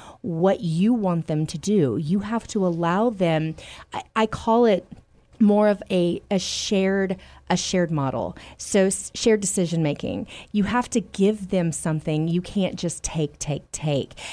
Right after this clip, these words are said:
And that's the beauty of having the diabetic educators, because they can help the patient and empower the patient. Here are the things that you need to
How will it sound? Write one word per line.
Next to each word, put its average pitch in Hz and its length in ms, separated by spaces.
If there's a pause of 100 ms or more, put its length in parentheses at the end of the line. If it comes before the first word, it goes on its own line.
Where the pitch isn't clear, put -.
(100)
And 180 200
that's 226 300
the 240 100
beauty 180 480
of 170 120
having 160 480
the 165 180
diabetic 151 560
educators, 147 680 (300)
because 190 360 (100)
they 196 380
can 175 240
help 208 440
the 202 60
patient 175 520
and 202 100
empower 254 460
the 269 100
patient. 170 400 (320)
Here 302 300
are 339 60
the 247 100
things 214 400
that - 100
you 185 180
need 233 200
to - 100